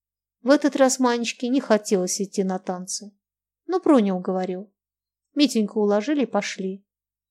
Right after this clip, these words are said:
В клубе играл патефон, и уже танцевало несколько пар, по большей части литовцы. Опершись на Проню, Манечка сняла валенки, все еще ходила в отцовских, с кожаным задником, и обулась в белые туфли.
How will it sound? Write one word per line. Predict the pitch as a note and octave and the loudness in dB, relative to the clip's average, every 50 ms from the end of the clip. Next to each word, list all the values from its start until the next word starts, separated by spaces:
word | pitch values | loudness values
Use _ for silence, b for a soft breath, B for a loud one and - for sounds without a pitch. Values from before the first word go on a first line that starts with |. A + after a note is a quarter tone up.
| _ _ | _ _
В | - - | -20 -4
клубе | - F#4 G4+ F4+ A#3+ A#3 G#3+ | 2 4 4 6 6 4 2
играл | F#3+ G3+ F#3+ F#3+ F#3+ | 2 2 0 0 -2
патефон, | F#3+ G3 - - G3 - - A#3+ B3 B3+ C4 - _ _ _ | -4 -6 -6 -8 -10 -6 -6 -4 -4 -6 -8 -12 _ _ _
и | - C#4 | 0 2
уже | D4+ D#4+ F4+ G4 | 4 4 4 4
танцевало | G4 F#4 E4+ D#4 - - C#4+ C#4 C4+ C4 B3 | 4 2 0 0 0 2 4 4 6 6 4
несколько | A#3 A3+ A#3 A3 - - G#3 G#3 - G3+ | 4 2 0 0 0 -2 -4 -2 -4 -6
пар, | G3 - - F3 E3+ E3+ - _ _ _ _ _ _ _ _ _ | -6 -4 -6 -6 -6 -8 -12 _ _ _ _ _ _ _ _ _
по | - A#3+ | 0 2
большей | B3 C#4+ F#4 F4 - - A3+ | 4 4 2 2 0 -2 -6
части | A3+ - G#3+ G#3+ G#3+ - - G#3+ | -2 0 0 0 0 0 -2 -2
литовцы. | G3 G3 F#3+ - F3+ F3 E3+ - - - - F#3+ - _ _ _ _ _ _ _ _ _ _ _ _ _ _ | -2 -2 -4 -4 -8 -10 -10 -10 -10 -12 -10 -12 -16 _ _ _ _ _ _ _ _ _ _ _ _ _ _
Опершись | - G3 C4+ C4+ C#4 - - A4+ A4+ - | -4 -2 -2 -2 0 2 4 4 4 4
на | C4+ A3 | 2 0
Проню, | G3+ G#3 A#3+ B3+ C#4 C#4 C4 B3 | 2 4 4 4 4 2 0 0
Манечка | A#3 C#4 E4 E4 - - - A3+ | 0 0 0 0 -2 -2 -4 -4
сняла | - - A3+ G#3+ G#3 G3 | -2 -2 0 0 0 2
валенки, | F#3+ G3 G#3 G#3+ G#3+ G#3 G#3 G3+ - - G3 | 2 2 2 2 2 0 -4 -6 -6 -6 -6
все | F#3+ - - D#4+ | -2 0 0 2
еще | C4+ - - - | 2 0 -2 -2
ходила | - A#3 G#3 G#3 A3+ A#3 A3+ | -2 -2 0 2 2 2 4
в | G#3 | 2
отцовских, | G3+ G3 - - - A3+ G3+ G3 - - - F#3 F3+ _ _ _ _ _ | 2 0 -2 -2 -2 -2 -2 -2 -4 -6 -8 -8 -8 _ _ _ _ _
с | - - | -10 -2
кожаным | - - G#3+ G#3 G#3 G#3+ G#3+ G#3 | 2 4 4 4 4 2 2 2
задником, | F#3+ F#3+ F#3+ F3+ F3+ - F#3 F3+ - - F3 F#3+ - _ _ _ _ _ _ _ _ _ | 2 2 2 2 2 -2 -8 -10 -10 -12 -14 -14 -14 _ _ _ _ _ _ _ _ _
и | - G4 | 4 6
обулась | G4 E4+ A3 G3+ A#3 A3+ G#3 G#3+ G3 | 6 6 6 4 2 2 2 0 -2
в | F#3+ F#3 | -2 -2
белые | F#3 B3 C4 B3 A3 - | 0 0 2 2 2 0
туфли. | - - G3+ F3+ E3+ - - - F3 G3 - | -2 -6 -12 -12 -12 -12 -14 -14 -14 -14 -16